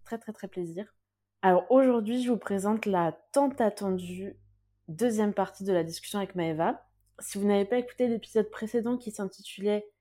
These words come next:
Croire en sa valeur, l'enfer c'est les autres, je vous invite à le faire avant d'écouter cet épisode parce qu'on va enchaîner directement avec la suite de la discussion, donc vous aurez pas trop le,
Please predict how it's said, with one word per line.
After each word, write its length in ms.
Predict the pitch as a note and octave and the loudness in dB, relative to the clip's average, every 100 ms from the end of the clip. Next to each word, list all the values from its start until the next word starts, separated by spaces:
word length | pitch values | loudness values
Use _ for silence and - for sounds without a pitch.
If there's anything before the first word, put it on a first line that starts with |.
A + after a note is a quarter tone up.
| _ _ _ _ | _ _ _ _
Croire 240 | - A#3+ | 2 2
en 80 | A3+ | 2
sa 160 | A3 G#3+ | -2 0
valeur, 500 | G3+ G3+ G#3 G3+ - - | 0 2 2 0 -2 -2
l'enfer 400 | G3 G3 A3+ A3 | -2 -2 -4 -4
c'est 160 | G3+ | -4
les 220 | F3+ E3 | -4 -2
autres, 360 | G#3 - - - _ _ _ _ - | -2 -4 -8 -20 _ _ _ _ -10
je 120 | F3+ | -6
vous 120 | F3+ | 0
invite 240 | G3 A#3 A#3+ | 2 2 2
à 60 | |
le 120 | G#3 G3 | 2 4
faire 240 | A3+ A3 | 2 2
avant 180 | G3 F#3 | 2 0
d'écouter 380 | F#3 F3+ - G3+ | -2 -4 -6 -6
cet 160 | F3+ | -4
épisode 340 | F3 F3 A3 A3 | -6 -2 -2 -2
parce 180 | F#3 | -4
qu'on 120 | - F3 | -4 -6
va 60 | |
enchaîner 340 | F3 E3+ F#3+ F#3+ | -6 -6 -6 -6
directement 600 | F3+ G3+ G#3 G3+ G3 G3 | -4 -4 -4 -4 -4 -2
avec 200 | F#3+ F#3 | -2 -4
la 80 | E3+ | -8
suite 220 | - F3+ | -8 -2
de 60 | |
la 100 | F3+ | -2
discussion, 460 | E3+ E3 - F3 A3+ | -2 -8 -14 -8 -4
donc 200 | A3 F3+ - | -4 -6 -8
vous 120 | E3+ | -6
aurez 120 | D#3+ | -6
pas 160 | D#3 F3 | -6 -10
trop 220 | - G3 | -6 -6
le, 320 | F#3 D#3+ E3 | -4 -6 -8